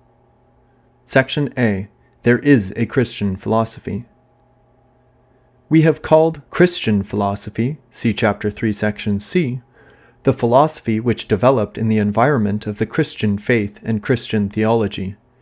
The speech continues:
It is a philosophy, since it is reasoning, regarding the highest causes and first principles of reality,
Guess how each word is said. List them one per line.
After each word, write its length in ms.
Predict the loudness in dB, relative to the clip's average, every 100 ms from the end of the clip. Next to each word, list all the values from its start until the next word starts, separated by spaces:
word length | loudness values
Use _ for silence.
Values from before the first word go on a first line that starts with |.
| _ _ _ _
It 300 | 0 0 -2 _ _ 4
is 520 | 8 8 4 -2 -10 _ -6
a 140 | -4
philosophy, 800 | 0 0 0 0 -4 -6 -4 -4 -6 _ _
since 320 | -2 -2 2
it 180 | 0 0
is 400 | 2 2 2 -2 -10 _ -10
reasoning, 720 | 0 2 2 0 -4 -6 -12 _ _ _ _ _ _
regarding 540 | 0 4 4 4 2
the 80 | -2
highest 460 | -2 -2 -2 -4 -4
causes 440 | -2 0 -2 -4
and 180 | -4 -4
first 320 | -2 -4 -2
principles 580 | -2 -4 -4 -8 -8 -4
of 160 | -4 0
reality, 600 | 2 2 2 0 -4 -6